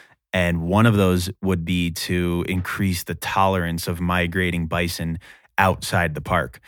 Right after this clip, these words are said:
so that they could disperse more. Uh, because in, you know, in reality, the best management tool, one of the best management tools they have out there is, is humans harvesting wild game, but that can't happen in the park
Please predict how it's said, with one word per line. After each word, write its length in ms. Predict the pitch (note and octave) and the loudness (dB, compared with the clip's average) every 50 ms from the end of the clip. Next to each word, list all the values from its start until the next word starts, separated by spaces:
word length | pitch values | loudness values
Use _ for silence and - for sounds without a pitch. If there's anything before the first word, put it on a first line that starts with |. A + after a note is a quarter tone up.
| - - - - - | -20 -20 -20 -16 -8
so 140 | - - G2 | -4 0 0
that 160 | F2+ F#2 E2 | 2 2 2
they 100 | F2 F#2 | 2 0
could 200 | F#2 - - E2+ | 0 0 -4 -4
disperse 580 | F#2 F2 E2 - - - F#2 F2+ E2+ E2 - - | -4 -6 -6 -6 -4 -2 0 0 0 0 -2 -4
more. 320 | E2+ D#2+ D2+ A#1+ - F#2 - _ _ _ _ _ _ _ _ _ _ _ _ | -4 -2 -2 -4 -6 -8 -10 _ _ _ _ _ _ _ _ _ _ _ _
Uh, 280 | - D2+ D2+ C#2+ C2+ - - - - - - _ _ _ _ _ _ _ - | -4 -2 -2 -2 -2 -4 -6 -8 -12 -16 -20 _ _ _ _ _ _ _ -6
because 300 | A2+ G#2 - F#2 E2 E2 - - - - - | -2 0 0 0 -2 -4 -8 -12 -14 -8 -4
in, 160 | - G#2 F2 - D#2+ - - - - | -4 -2 -2 -4 -6 -10 -10 -12 -8
you 120 | - F#2 E2+ | -4 -4 -4
know, 140 | C#2 C#2 - _ - | -4 -6 -10 _ 0
in 120 | A#2 A2 | 2 2
reality, 560 | G2+ F#2+ F#2+ G#2 G#2+ G#2 F2+ E2+ E2+ E2+ F#2 - _ _ _ _ _ _ _ _ _ _ _ - | 4 4 6 6 6 6 4 2 0 -4 -6 -10 _ _ _ _ _ _ _ _ _ _ _ -10
the 220 | G2+ G2+ G2 A2 G2+ | -8 -4 -2 -2 -2
best 380 | F2+ F2+ F#2+ A2+ G#2+ G2+ - | -2 0 0 2 2 2 2
management 460 | - G#2+ G#2 G2+ G2+ F#2+ F#2 F#2+ F2+ - | 2 0 2 2 0 0 0 -2 -2 -2
tool, 260 | - - G#2+ F#2+ F2+ | -2 0 0 0 0
one 280 | - G2 G2 A2 A#2+ B2 | -2 0 2 4 4 4
of 140 | A#2 G2 F#2+ | 4 2 0
the 60 | F#2+ | 0
best 260 | F2 G2 F#2+ F#2+ - | 0 0 0 0 0
management 340 | G2 F#2+ F#2+ F#2 F#2 F#2 E2 | 0 0 0 0 -2 -4 -4
tools 220 | - G#2 F#2+ F2+ | -2 -2 -2 -2
they 100 | F2 F#2 | -2 -2
have 240 | F2 F2+ G2 F#2+ F#2+ | -2 0 0 0 0
out 140 | F#2 E2 E2 | 0 0 0
there 160 | F2+ E2+ F2 | 0 -2 -2
is, 180 | F2+ F2 - - - | -2 -4 -6 -8 -8
is 120 | F#2 F2+ - | -8 -6 -4
humans 440 | - G#2+ G#2 G2 F#2 F2+ F2 F2 | -2 0 2 2 2 0 0 -2
harvesting 400 | - G2 F#2 F2+ F2+ F2+ - F#2 | -2 0 0 0 -2 -2 -4 -2
wild 240 | F2+ F2+ F2+ F2 F2 | -2 0 0 -2 -2
game, 320 | E2+ G2+ G2 F2 E2+ F2 F#2 - - - - - - - - | 0 0 0 0 0 -2 -4 -6 -10 -12 -12 -12 -14 -6 -4
but 120 | - G#2+ | 0 2
that 180 | A2+ A2 G#2+ - | 2 2 2 2
can't 180 | - A#2+ G2 | 0 0 2
happen 300 | G#2+ G#2+ G#2 G2+ - F#2 | 2 2 2 2 2 0
in 80 | F2+ E2+ | 0 0
the 60 | E2 | 0
park 360 | - - F#2 F2+ F2+ E2+ - | 0 0 0 2 2 0 -2